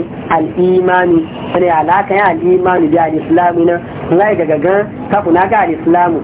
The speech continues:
da al'imani to ya gani na, san ga al'islamu a yi to ya zahiri, sallah, azun, zaka, haji,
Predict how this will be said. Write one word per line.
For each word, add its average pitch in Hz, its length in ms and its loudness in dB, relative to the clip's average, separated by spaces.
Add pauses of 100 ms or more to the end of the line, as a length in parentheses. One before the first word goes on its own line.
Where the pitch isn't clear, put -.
(260)
da 170 140 4
al'imani 175 760 0
to 190 80 2
ya 180 80 2
gani 196 260 0
na, 185 120 0 (300)
san 196 120 2
ga 208 140 4
al'islamu 165 560 0
a 156 100 2
yi 165 240 0
to 185 60 0
ya 190 120 2
zahiri, 165 420 -2 (340)
sallah, 190 560 2
azun, 160 320 0
zaka, 147 260 0
haji, 175 400 0